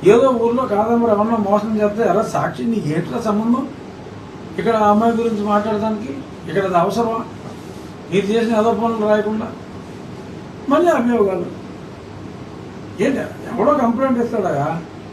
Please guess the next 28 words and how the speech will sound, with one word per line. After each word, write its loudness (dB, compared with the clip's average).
కంప్లైంట్ 2
ఇస్తే -4
అది -2
ప్రూవ్ 0
అయ్యేదాకా -2
ఆ 2
అమ్మాయి 4
గురించి -2
నువ్వు 0
ఎందుకు 0
మాట్లాడాలి? 0
ఈ -4
పేపర్లో 4
ఎందుకు 2
రాయాలి? 0
కొన్ని 4
వీళ్ళందరూ 2
ఇచ్చింది 2
రాంగ్ 0
స్టేట్మెంట్లా? 0
ఎఫ్ఐఆర్ 4
అవ్వకుండానే 2
నువ్వు 2
టికెట్లు 2
కొనేస్తావా? 4
దాని 4
గురించి 2
రాయవా 6